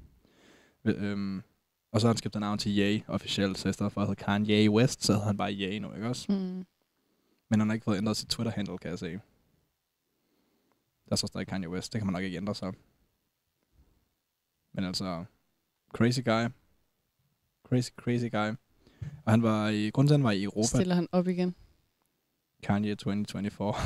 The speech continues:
Speaker 1: <laughs> Jeg tror aldrig, han nåede at st-, stille op sidste gang.
Speaker 2: Jo, han gjorde.
Speaker 1: Nej, gjorde han det? Jeg tror ikke, han nåede at sådan indberette sine papirer og sådan noget.
Speaker 2: Ja,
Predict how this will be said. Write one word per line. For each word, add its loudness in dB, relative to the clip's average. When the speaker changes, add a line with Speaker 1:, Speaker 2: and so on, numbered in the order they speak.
Speaker 1:
<laughs> -16
Jeg -6
tror -4
aldrig, -2
han -2
nåede -4
at -8
st-, -12
stille -6
op -8
sidste -8
gang. -10
Speaker 2:
Jo, 6
han 2
gjorde. 0
Speaker 1:
Nej, -2
gjorde -2
han 2
det? 4
Jeg 2
tror 2
ikke, 2
han 2
nåede 0
at -2
sådan -6
indberette -4
sine -4
papirer -6
og -6
sådan -10
noget. -12
Speaker 2:
Ja, 4